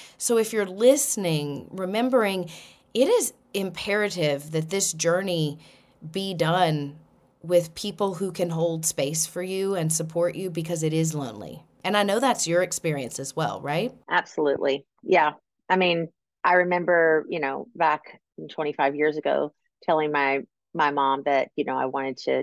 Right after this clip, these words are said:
Speaker 2: do a teacher training program. And, you know, I was quite young when I did it, and I didn't have the money to do it. And I just figured out a way to do it 'cause I didn't wanna ask them for the money for the tuition. But I knew that's exactly where I needed to be and what I was going to do with my life,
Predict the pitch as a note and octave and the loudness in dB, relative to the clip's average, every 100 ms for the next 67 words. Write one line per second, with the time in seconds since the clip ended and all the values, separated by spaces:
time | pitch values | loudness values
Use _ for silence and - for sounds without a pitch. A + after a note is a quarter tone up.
0 | - C#3 C3+ C3+ - C3 E3+ D#3 D3 - | -2 0 0 -2 -4 -2 -2 -2 -2 2
1 | C#3+ D3 D3 C3+ C3+ A#2+ - D#3+ C3+ C3+ | 2 2 0 2 0 0 -4 -4 -4 -4
2 | - E3 - C#3+ C3 C3 A#2+ B2+ D3 C#3+ | -4 -2 0 0 0 -2 -4 2 4 4
3 | - D#3+ D#3 B2 C3+ D3+ D3+ D3+ D3 C#3+ | 0 -4 -4 -6 -8 -2 0 2 4 4
4 | C#3 C#3+ C#3 - C#3 C3 - - C#3+ - | 6 6 6 4 0 0 -2 -4 -4 0
5 | C3+ C#3 C3 C3 B2+ B2+ A#2+ C#3+ D#3 B2 | 2 4 2 2 2 2 2 4 6 6
6 | - - D3 C#3 C#3+ C3+ C#3 D#3+ - C3 | 2 0 2 4 4 4 4 0 0 -6
7 | C#3 - C#3 C#3 B2+ B2+ - A#2+ - C3+ | -4 -2 -2 0 -4 -4 -6 -6 -4 0
8 | D#3 - G#2 C#3 - _ _ _ D3+ D3+ | 2 2 -4 -8 -16 _ _ _ 2 2
9 | D3+ D3+ C#3 C3+ - C3 C3+ C3 - C3+ | 4 4 4 0 -4 -4 0 0 0 -2
10 | C3+ C3+ C3 B2+ A#2+ - B2+ B2+ A#2+ B2 | 0 -2 -4 -8 -8 -8 -4 0 0 0
11 | B2 A2+ A#2 A#2+ - B2 A#2+ A2+ A#2 A2+ | 2 2 0 -4 -4 -4 -4 -4 -2 -2
12 | C3+ - C3 B2 B2 | -4 -4 0 4 2